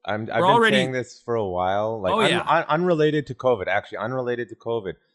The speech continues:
Speaker 1: because I've listened to, like, the Davos idiots, like, the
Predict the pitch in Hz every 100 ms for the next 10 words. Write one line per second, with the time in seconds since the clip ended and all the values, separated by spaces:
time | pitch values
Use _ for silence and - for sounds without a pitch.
0 | _ - 107 110 110 104 135 - 127 113
1 | - 110 104 98 92 90 _ 107 101 107
2 | 98 104 104 107 - - 101 95 87 78
3 | - - 85 76 82